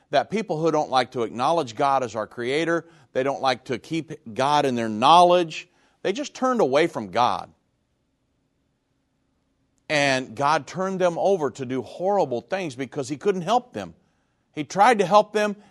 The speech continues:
they rejected Him, and so He said, "You're gonna be left to your own devices."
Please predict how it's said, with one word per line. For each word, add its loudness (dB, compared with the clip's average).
they 0
rejected 0
Him, -2
and -6
so -2
He -2
said, -2
"You're -4
gonna -4
be 4
left 2
to 0
your 2
own 2
devices." -2